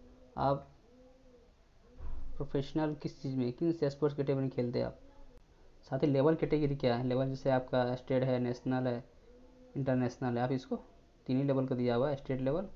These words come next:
national और इंटरनेशनल। Then आपका है sport category में कौन से स्पोर्ट्स में आता है, आपका game का दिया हुआ है,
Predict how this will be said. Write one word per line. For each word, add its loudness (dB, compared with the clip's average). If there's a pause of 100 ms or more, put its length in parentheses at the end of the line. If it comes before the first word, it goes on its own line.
(500)
national -2
और 0
इंटरनेशनल। -2 (760)
Then 0
आपका 2
है 2 (240)
sport -2
category 0
में 0
कौन 0
से 0
स्पोर्ट्स -4
में 0
आता 0
है, 0
आपका 2
game 0
का -2
दिया 0
हुआ 2
है, -6